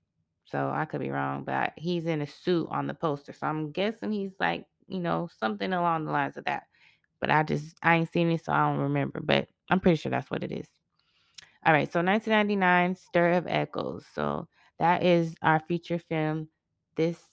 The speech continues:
episode. All right, so let's go ahead and just get into the shits. Let's get into this review and what I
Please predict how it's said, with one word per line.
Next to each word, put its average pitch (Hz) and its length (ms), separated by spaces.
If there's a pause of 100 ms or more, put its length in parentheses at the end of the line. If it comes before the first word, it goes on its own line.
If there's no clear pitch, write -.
(240)
episode. - 680 (3000)
All 220 160
right, 190 240
so 196 80
let's 233 200
go 294 120
ahead 285 200
and 247 100
just 208 160
get 196 240
into 185 840 (220)
the 185 100
shits. 170 420 (520)
Let's 165 320
get 180 180
into 185 200
this 165 220
review 202 800
and 165 200
what 160 140
I 151 140